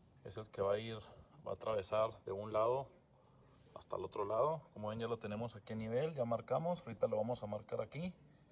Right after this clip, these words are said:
con un marcador. Y miren, aquí de este lado también vamos a poner, por cierto, miren, anuncio patrocinado por Ultra. A ver si nos mandan un seis. No, no se crean, este,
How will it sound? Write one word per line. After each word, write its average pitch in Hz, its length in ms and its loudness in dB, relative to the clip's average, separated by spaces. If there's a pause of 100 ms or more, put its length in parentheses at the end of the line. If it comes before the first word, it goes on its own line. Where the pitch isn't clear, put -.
(480)
con 104 160 -4
un 113 100 -2
marcador. 127 560 6 (1500)
Y 104 200 -4 (260)
miren, 104 300 -4
aquí 98 200 -6
de 123 60 4
este 120 220 0
lado 120 180 10
también 110 380 0
vamos 123 320 0
a 110 80 2
poner, 107 440 0 (1160)
por 101 140 0
cierto, - 280 -2
miren, 120 240 0
anuncio 110 400 0
patrocinado 101 600 2
por 101 180 0
Ultra. 113 480 -2
A 104 60 -4
ver 101 100 -2
si - 120 -8
nos 113 120 -2
mandan 113 300 0
un 117 120 -2
seis. - 460 -4 (1200)
No, 113 60 -2
no 117 120 0
se 117 160 -2
crean, 101 440 0
este, 110 640 -4